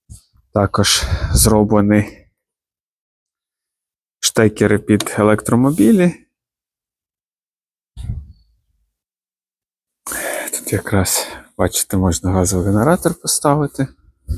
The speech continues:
Чи, можливо, і три, троє маш-, троє машин влізе.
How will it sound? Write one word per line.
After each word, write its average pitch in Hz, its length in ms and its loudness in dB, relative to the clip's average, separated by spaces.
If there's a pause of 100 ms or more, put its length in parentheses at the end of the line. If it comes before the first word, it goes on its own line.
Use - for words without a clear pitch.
(4000)
Чи, - 180 -4
можливо, 104 480 4
і 95 80 2
три, 123 260 2 (260)
троє 135 280 4
маш-, 131 380 -4
троє 143 240 2
машин 123 400 -4 (180)
влізе. 113 380 2